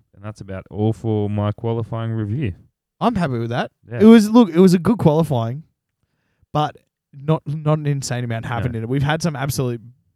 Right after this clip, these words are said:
Speaker 2: belter qualifyings this
Speaker 1: Yeah.
Speaker 2: year.
Speaker 1: The rain just kinda made it a bit more interesting in a way. But it kind of, I was thinking about the discussion we had in our other podcast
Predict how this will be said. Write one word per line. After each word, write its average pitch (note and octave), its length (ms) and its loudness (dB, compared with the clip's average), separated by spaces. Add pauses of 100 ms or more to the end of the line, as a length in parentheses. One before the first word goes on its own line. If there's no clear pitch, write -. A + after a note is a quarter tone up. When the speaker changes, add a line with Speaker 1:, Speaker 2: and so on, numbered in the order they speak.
Speaker 2:
belter B2 340 -4
qualifyings A#2+ 680 -6
this A2 220 -4
Speaker 1:
Yeah. A2+ 60 -8
Speaker 2:
year. G#2+ 120 -12 (320)
Speaker 1:
The A#2 120 -2
rain C#3 260 2
just C3+ 160 -4
kinda A#2 200 -4
made G#2+ 200 -2
it G2+ 100 -4
a G2 40 -6
bit F#2+ 200 -6
more F#2+ 220 -8
interesting F#2+ 800 -14 (200)
in A2 100 -10
a G2 60 -4
way. F2 360 -8 (540)
But A#2+ 100 0
it B2 80 0
kind C#3 260 0
of, A2 180 -8
I C3 60 -4
was B2+ 140 0
thinking D#3+ 200 -2
about C#3 280 -2 (120)
the - 100 -18
discussion A2+ 480 -6
we G#2+ 100 -4
had G#2 180 -6
in G2 260 -8 (160)
our G2 160 -8
other G#2 100 -2
podcast G2 680 -8